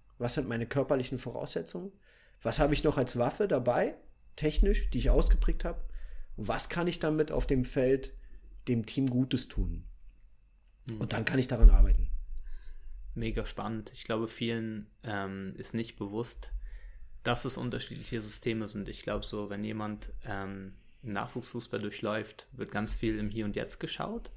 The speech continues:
Speaker 2: aber gar nicht mit dieser Perspektive auf, ah, okay, da kann's hingehen. Und dann wird immer so ein bisschen,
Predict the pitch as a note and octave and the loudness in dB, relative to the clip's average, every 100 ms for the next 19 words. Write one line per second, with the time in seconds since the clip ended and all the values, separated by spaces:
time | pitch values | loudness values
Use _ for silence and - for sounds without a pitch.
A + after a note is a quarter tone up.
0 | - - G#2+ A2+ A2+ B2 A#2+ A2 G#2+ A2 | -18 -8 0 0 2 -2 -4 -6 -4 -6
1 | - G#2+ - G#2 - B2 A2 A2 G#2+ - | -6 -8 -2 2 2 2 0 -2 -2 -2
2 | G#2+ G#2 - A2+ G#2+ A2 - G#2+ - A#2+ | -4 -2 -2 -4 -4 -6 -4 -4 -4 -2
3 | B2 A2 G2+ G2 - - - A2+ A2+ A2+ | -2 -2 -4 -6 -12 -20 -6 0 0 2
4 | A#2+ A#2 A2+ A2+ A2 A2 A#2 - G#2+ G#2+ | 0 0 0 0 0 -2 -2 -2 -2 -2